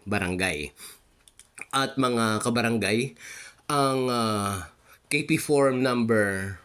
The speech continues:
one ay dapat nakapaskil ng hindi bababa sa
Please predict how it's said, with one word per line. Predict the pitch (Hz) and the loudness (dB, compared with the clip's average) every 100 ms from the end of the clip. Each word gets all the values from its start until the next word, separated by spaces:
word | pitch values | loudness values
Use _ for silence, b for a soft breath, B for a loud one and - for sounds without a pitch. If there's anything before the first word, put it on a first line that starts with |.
| _ | _
one | 113 139 156 170 139 B B B B | 0 2 2 -2 -6 B B B B
ay | - 156 151 147 143 139 135 b b _ _ | -2 0 2 2 0 -2 -4 b b _ _
dapat | 123 175 202 160 - - - | -4 -4 -2 -4 -4 -6 -6
nakapaskil | 139 139 139 - - 131 76 - _ b b b _ | -2 -2 0 -2 0 -2 -2 -10 _ b b b _
ng | 143 160 160 120 | 0 2 0 0
hindi | 156 147 127 127 165 | 2 2 2 2 0
bababa | 139 131 123 131 120 92 85 - - b b | -2 -2 0 0 -2 -2 -4 -6 -20 b b
sa | - - 156 135 123 110 | -4 -2 0 0 -2 -8